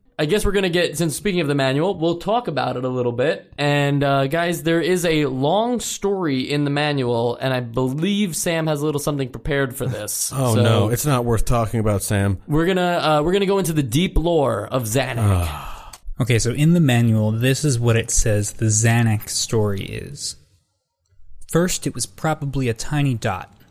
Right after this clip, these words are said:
Speaker 3: A few thousand years later, it grew gigantic enough to cover the whole universe. The system created by an organic intelligence, uh, oh no, <laughs> the system created by an organic intelligence body a long time ago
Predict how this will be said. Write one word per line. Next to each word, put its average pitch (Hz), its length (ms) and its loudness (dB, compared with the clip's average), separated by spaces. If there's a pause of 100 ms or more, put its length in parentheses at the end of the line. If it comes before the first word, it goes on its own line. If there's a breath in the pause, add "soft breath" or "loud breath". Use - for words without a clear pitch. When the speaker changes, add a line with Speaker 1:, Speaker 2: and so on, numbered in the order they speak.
(140)
Speaker 3:
A 123 60 -10
few 170 240 0
thousand 147 500 -2
years 131 220 -2
later, 104 360 -4 (140)
it 143 140 -16
grew 143 200 0
gigantic 139 600 -2
enough 117 280 -2
to 127 100 -8
cover 135 300 -2
the 110 120 -2
whole 147 280 0
universe. 120 640 0 (520 soft breath)
The 117 60 -4
system 151 540 2
created 135 420 0
by 117 100 0
an 117 140 0
organic 143 640 -2
intelligence, 123 800 -4 (200)
uh, - 80 -12 (460)
oh 170 80 -8
no, 156 160 -2 (200)
<laughs> - 220 2
the 139 80 0
system 208 500 2
created 139 440 -2
by 123 140 0
an 123 180 0
organic 127 520 -2
intelligence 143 680 0
body 110 540 -4 (440 soft breath)
a - 80 -6
long 131 300 2
time 147 260 0
ago 107 380 -2